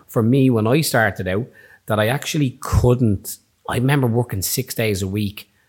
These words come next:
no holidays for, like, a year or two. It was crazy because I didn't know what each day would take, but I was so energized when I was a lot, you know, I was twenty-six starting, uh, Cut and Sew, and I was so happy to be, like, if it was one haircut or four,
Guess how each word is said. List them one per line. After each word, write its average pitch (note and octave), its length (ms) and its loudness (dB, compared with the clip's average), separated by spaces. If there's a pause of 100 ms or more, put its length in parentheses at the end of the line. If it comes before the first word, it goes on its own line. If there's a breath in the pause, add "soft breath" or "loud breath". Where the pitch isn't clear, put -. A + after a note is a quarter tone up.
(440)
no A#2 420 2
holidays A2+ 480 -2
for, - 100 -8
like, G2 140 -6
a - 20 -10
year A2 340 0
or A#2 80 4
two. G#2+ 280 0
It G2 60 -2
was G2 140 -4
crazy B2 680 0
because A#2 260 0
I E3 40 2
didn't F#3 180 2
know C#3+ 140 6
what A#2+ 180 4
each A2 240 -4
day A2 260 0
would F#2 160 -2
take, A2 500 -4 (500 loud breath)
but A#2 100 6
I A#2+ 60 6
was A#2 140 0
so C3+ 460 0
energized A2 680 2
when G2+ 140 -4
I G2 80 -4
was F#2+ 140 -4
a G2 200 -4
lot, G#2 200 -2
you A2 60 -6
know, A2 80 -2
I - 20 0
was C3+ 140 0
twenty-six B2 720 0
starting, G2 500 -2 (100)
uh, F#2+ 220 -4
Cut - 240 -12
and G#2 100 -8
Sew, F#2+ 340 -4 (420 loud breath)
and A2 120 -6
I A2+ 40 -2
was G#2+ 160 -2
so C3+ 260 4
happy A2+ 440 0
to A2+ 120 -4
be, G2+ 140 -2
like, F#2+ 220 -2
if G2+ 120 -10
it F#2+ 60 -12
was F#2+ 160 -2
one A#2+ 260 4
haircut C#3+ 420 4
or G2 140 -2
four, B2 680 2